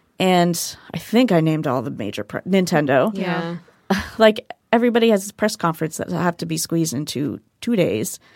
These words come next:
Speaker 2: Why does
Speaker 1: before the
Speaker 2: Ubisoft
Speaker 1: show
Speaker 2: have their
Speaker 1: floor
Speaker 2: own?
Speaker 1: opens.
Speaker 2: I mean, I love their press conference last year, but
Speaker 1: Yeah. Ubisoft usually has a very entertaining press conference. They had
Speaker 2: Yeah.
Speaker 1: Joel McHale host a few times.
Speaker 2: Oh, seriously? That's
Speaker 1: Yeah.
Speaker 2: awesome.
Speaker 1: Yeah, it was
Speaker 2: Yeah.
Speaker 1: really cool.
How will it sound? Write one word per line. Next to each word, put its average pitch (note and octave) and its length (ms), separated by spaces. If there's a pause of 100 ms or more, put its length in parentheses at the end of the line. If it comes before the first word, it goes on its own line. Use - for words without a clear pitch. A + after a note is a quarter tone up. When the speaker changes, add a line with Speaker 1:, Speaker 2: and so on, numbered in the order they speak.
(280)
Speaker 2:
Why B3 120
does E4+ 140
Speaker 1:
before G3+ 400
the G#3+ 80
Speaker 2:
Ubisoft - 80
Speaker 1:
show G3+ 100
Speaker 2:
have F#3 140
their F3+ 120
Speaker 1:
floor E3 160
Speaker 2:
own? E3 120
Speaker 1:
opens. D#3 500 (200)
Speaker 2:
I F3 60
mean, F#3+ 140
I E3+ 100
love G#3 220
their E3+ 140
press D#3 200
conference C#3+ 400
last - 280
year, C#3 200
but C#3+ 180
Speaker 1:
Yeah. - 160 (680)
Ubisoft G4 460
usually C4 240
has A3 120
a F#3+ 60
very E3 320
entertaining B2+ 760
press - 240
conference. - 480
They C4+ 80
had D4 120
Speaker 2:
Yeah. E3 60
Speaker 1:
Joel E3 160
McHale D3+ 420
host G3 260
a A#3 60
few A#3+ 160
times. B3 400
Speaker 2:
Oh, B3 60
seriously? F3 460 (100)
That's - 120
Speaker 1:
Yeah. F3 460
Speaker 2:
awesome. F3+ 100 (220)
Speaker 1:
Yeah, - 220
it - 20
was - 120
Speaker 2:
Yeah. - 60
Speaker 1:
really F3 160
cool. F3+ 420